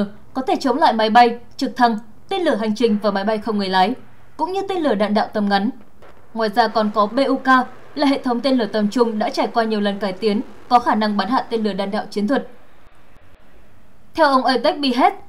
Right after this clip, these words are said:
việc phát triển các hệ thống phòng không thường diễn ra trước việc phát triển các tên lửa đạn đạo từ năm đến mười năm. Nhà phân tích này lưu ý, Liên Xô đã bắt đầu hoàn thiện khả năng chống tên lửa đạn đạo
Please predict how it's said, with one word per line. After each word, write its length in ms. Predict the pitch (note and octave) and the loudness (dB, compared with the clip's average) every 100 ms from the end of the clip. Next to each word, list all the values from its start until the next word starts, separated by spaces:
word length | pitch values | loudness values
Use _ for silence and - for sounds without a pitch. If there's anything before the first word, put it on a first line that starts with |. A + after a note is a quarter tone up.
| - - | -18 -10
việc 220 | C4 F4+ | -4 0
phát 100 | A4+ A4+ | 0 2
triển 200 | D#4+ G#3+ | 0 0
các 120 | E4 | -2
hệ 160 | C#4+ | -2
thống 200 | B3+ A3 | -2 0
phòng 220 | - A#3 G#3 | 2 2 2
không 220 | A3+ G#3+ | -2 -2
thường 120 | G#3+ | -4
diễn 160 | A3+ B3 | -4 0
ra 180 | B3+ | 0
trước 260 | A3+ G4+ G4+ | 2 -2 -2
việc 320 | D4+ A#3 - | 0 -2 -2
phát 160 | G4+ - | -4 -2
triển 180 | D#4+ G#3+ | -2 -2
các 140 | C4 | -2
tên 100 | A#3 | -2
lửa 120 | G#3 | -2
đạn 200 | F#3+ G3 | -2 -2
đạo 240 | G#3+ A3 - - | -2 -2 -6 -8
từ 100 | C#4+ | -4
năm 320 | C4 E4 D#4 | 0 0 0
đến 180 | A#3+ A3 | -2 0
mười 140 | D4+ G#3+ | 0 2
năm. 220 | A3+ G#3 - - - - - - - | 2 0 -8 -18 -18 -18 -18 -14 -6
Nhà 140 | B3+ | -4
phân 160 | D4 C#4+ | -4 -4
tích 160 | G#4+ | -2
này 160 | D4 A3+ | 0 0
lưu 160 | A3 | 2
ý, 240 | G#3 G#3+ B3+ - - - - - | 2 2 0 -8 -16 -16 -16 -6
Liên 180 | A3+ A3+ | 0 0
Xô 220 | A#3+ A#3 | 2 2
đã 100 | A3+ | 4
bắt 180 | F#4 E4+ | 2 4
đầu 140 | C4+ | 2
hoàn 180 | B3 A3+ | 2 2
thiện 200 | B3+ A3+ | 0 -2
khả 120 | B3 | -2
năng 240 | G3+ G#3+ G#3 | 0 0 -2
chống 180 | A3 G3+ | -4 -2
tên 140 | C4+ | 0
lửa 120 | A#3+ | 0
đạn 200 | F#3+ G3+ | -2 -2
đạo 140 | G#3+ | -2